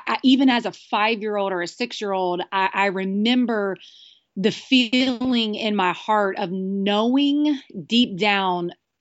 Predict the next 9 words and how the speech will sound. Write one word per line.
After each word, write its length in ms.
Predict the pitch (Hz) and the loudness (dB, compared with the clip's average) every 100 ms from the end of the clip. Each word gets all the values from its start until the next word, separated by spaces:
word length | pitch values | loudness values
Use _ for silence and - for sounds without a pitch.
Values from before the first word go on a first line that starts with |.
| _ _ _ _ 202 | _ _ _ _ -12
this 520 | 170 160 226 262 - | -6 2 2 2 2
man 500 | 247 240 214 190 185 | 2 2 0 -2 -4
that 120 | 175 | -6
they're 180 | 190 190 | -6 -6
talking 460 | - 208 196 196 | -2 -2 -2 -6
about, 380 | 190 180 175 175 | -4 -2 0 -2
he 300 | 196 220 220 | -6 -4 -4
really 760 | 208 196 196 208 208 208 202 180 | -2 -2 0 4 4 2 0 0
is, 460 | 202 190 185 170 | -2 0 0 -2